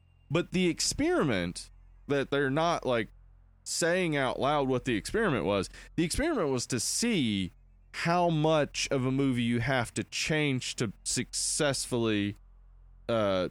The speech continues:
m-, like, make a remake,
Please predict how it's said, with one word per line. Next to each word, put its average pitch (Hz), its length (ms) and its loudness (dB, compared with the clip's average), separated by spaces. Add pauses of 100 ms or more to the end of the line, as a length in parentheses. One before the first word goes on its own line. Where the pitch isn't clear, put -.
(520)
m-, 139 120 -6 (240)
like, 120 500 -2 (580)
make 147 600 2
a 113 80 4
remake, 123 500 0